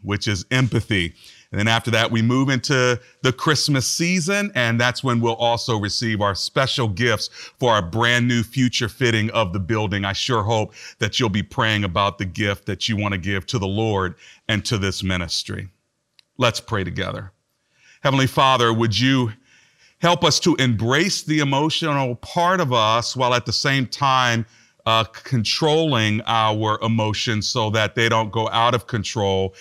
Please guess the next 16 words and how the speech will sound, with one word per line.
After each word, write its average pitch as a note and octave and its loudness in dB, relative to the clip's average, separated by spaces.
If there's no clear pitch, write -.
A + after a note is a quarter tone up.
and G#2+ 2
hurt B2 2
our A2+ 4
relationship G#2+ 0
with G2 -2
you, B2+ 0
with G#2 0
others, G#2+ 0
and G2 -2
even G2+ 0
with F#2+ -2
ourselves. F#2 -2
For A2+ 2
it A2 4
is G2 0
J-, F2+ -4